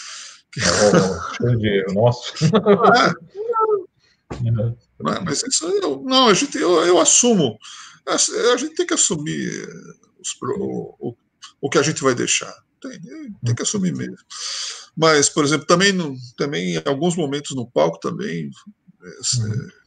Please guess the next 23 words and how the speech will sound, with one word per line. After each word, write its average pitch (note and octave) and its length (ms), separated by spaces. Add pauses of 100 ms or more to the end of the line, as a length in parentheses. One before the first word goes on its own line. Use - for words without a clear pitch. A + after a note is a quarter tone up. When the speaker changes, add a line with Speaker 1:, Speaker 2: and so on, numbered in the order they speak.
(160)
Speaker 1:
eu C3+ 160
tive C3 220
grandes B2+ 340
desafios. A#2+ 760 (240)
Um A#3 160
recente F#3 880 (680)
foi, D#3 840
é, C2 520 (880)
na C#3 160
ópera C#3 1160 (600)
Piedade, C3+ 880 (380)
do B2+ 880
José A#2 300
Guilherme B2+ 360
Ripper, - 480 (680)
que - 80
foi, C3 400
Speaker 2:
Uhum. F2 60
Speaker 1:
que F2+ 100
eu B2+ 60
fiz C3 220
no C3+ 120
ano, C#3 120